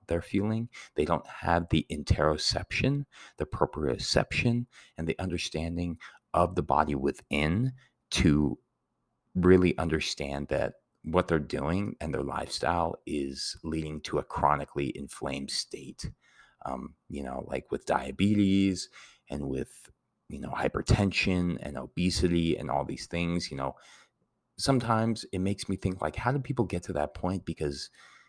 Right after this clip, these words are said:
I would be in so much pain and suffering, and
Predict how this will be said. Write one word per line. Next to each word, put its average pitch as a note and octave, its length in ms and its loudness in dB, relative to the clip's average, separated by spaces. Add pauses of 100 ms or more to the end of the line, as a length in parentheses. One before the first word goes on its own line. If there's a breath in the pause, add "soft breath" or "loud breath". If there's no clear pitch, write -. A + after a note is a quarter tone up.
(800 soft breath)
I G#2 80 2
would A2+ 140 6
be A#2+ 120 8
in G2+ 120 2
so - 180 0
much A2+ 240 -4
pain G#2+ 420 0
and D2+ 140 -6
suffering, C#2+ 760 -2
and C#2 240 -6